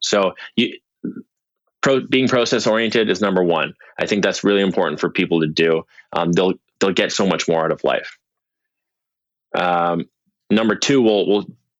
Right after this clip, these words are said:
shift gears a little bit. Hey, take care of your health. Exercise daily is so critical. Even if it's for twenty minutes, break a sweat, get the, uh,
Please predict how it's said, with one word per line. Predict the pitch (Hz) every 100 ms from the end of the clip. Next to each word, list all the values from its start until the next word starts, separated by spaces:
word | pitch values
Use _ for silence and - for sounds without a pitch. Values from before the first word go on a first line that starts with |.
| _ -
shift | - 143 117
gears | 120 117 107
a |
little | 107 110
bit. | 107 101 -
Hey, | 98 98 - -
take | 123 120
care | - 110
of | 104
your | 101
health. | 95 90 90 - -
Exercise | 90 - 101 98 92 85
daily | 90 90 90 90 87
is | 78 -
so | 95 85
critical. | - 80 78 80 80 - - - _
Even | 104 104
if | 92 101
it's | -
for | 98
twenty | 90 - 98 92
minutes, | 90 87 87 - - -
break | 104 104
a |
sweat, | 110 - 95 87 82 _ _ _ _ -
get | 110 -
the, | 110 -
uh, | - 95 85 76